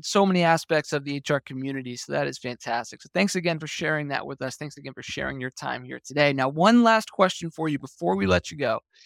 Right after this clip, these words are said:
And this is a question I love to wrap up all of our interviews with. And it's a bonus question. I don't provide that one in advance 'cause I really love this answer to be off the cuff. But you wake up in the morning and your feet hit the floor. What's the one thing that gets you motivated to start your day?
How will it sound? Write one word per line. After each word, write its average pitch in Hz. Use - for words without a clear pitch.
And 147
this 165
is 190
a 175
question 175
I 139
love 143
to 147
wrap 139
up 123
all 127
of 151
our 151
interviews 135
with. 127
And 123
it's 123
a 123
bonus 175
question. 156
I 139
don't 160
provide 165
that 156
one 165
in 156
advance 147
'cause -
I 123
really 151
love 151
this 143
answer 139
to 135
be 131
off 127
the -
cuff. 135
But 117
you 151
wake 190
up 220
in 196
the 165
morning 139
and 123
your 135
feet 131
hit 127
the -
floor. -
What's -
the 330
one 165
thing 143
that 127
gets -
you 131
motivated 113
to -
start -
your -
day? -